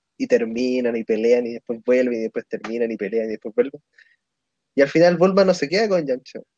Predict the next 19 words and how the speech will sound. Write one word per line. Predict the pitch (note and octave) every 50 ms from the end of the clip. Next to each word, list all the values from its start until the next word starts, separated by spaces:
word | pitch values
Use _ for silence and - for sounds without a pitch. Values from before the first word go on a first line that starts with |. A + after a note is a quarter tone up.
| _
se | _ -
queda | C#3 D3 D3
con | D3 C#3+ C3+
Vegeta, | B2 A#2+ A2+ A2+ B2+ C3 - G#2 - _ _ _ _ _ _ _ _ _
quien | - C3+ B2+
la | B2 A#2
quiere, | A#2+ C3 C3 C3+ B2+ B2+ B2
bueno, | A2+ A#2 A#2 A2+ A2 G#2+
obviamente | A2+ A#2+ A#2+ A#2 B2 B2 - - B2+
es | -
como | - A#2+ A#2 A2+
súper | - - B2 B2 B2+ B2+
frío | - - C#3 C#3 C#3+
y | C#3
todo, | - D3+ D#3+ D#3+ D#3+
pero | D#3+ D#3+ D#3+ D#3 D#3
después | D#3+ E3+ E3+ F3 - G3 G3
igual | F#3 F#3+ F#3+ F#3
se, | - G3 F3